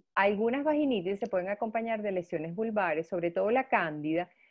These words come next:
pero normalmente son lesiones de rascado, porque la cándida produce mucha, mucha picazón a nivel vulvar, entonces la paciente se rasca sin darse cuenta y puede producir lesiones.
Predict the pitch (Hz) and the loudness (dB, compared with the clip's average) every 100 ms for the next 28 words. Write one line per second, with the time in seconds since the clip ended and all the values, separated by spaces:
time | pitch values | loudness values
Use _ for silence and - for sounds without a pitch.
0 | _ 214 214 220 208 220 262 262 233 240 | _ -2 0 0 0 0 0 0 0 0
1 | 202 180 - 180 185 190 170 - - 175 | -2 -2 -2 -2 2 2 0 -2 2 2
2 | 143 151 156 160 160 165 220 269 226 196 | 4 0 0 -2 -2 -4 0 2 2 2
3 | 175 151 - 190 196 180 208 202 - 185 | -2 -2 -4 -4 -4 -4 -4 -4 -4 -6
4 | 175 196 - 165 - 220 165 151 143 139 | -6 -8 -8 -8 -4 -4 -4 -6 -6 -2
5 | 175 165 151 147 143 - 160 196 - 175 | 0 2 0 -2 -8 -8 -6 -6 -6 -6
6 | 180 226 202 208 - 233 247 220 170 214 | -6 -4 -4 -4 -4 -6 -4 -6 -4 -6
7 | 220 202 220 175 160 - 170 - 139 139 | -6 -6 -6 -6 -6 -4 -6 -6 -10 -10
8 | 147 - 135 - | -10 -10 -10 -12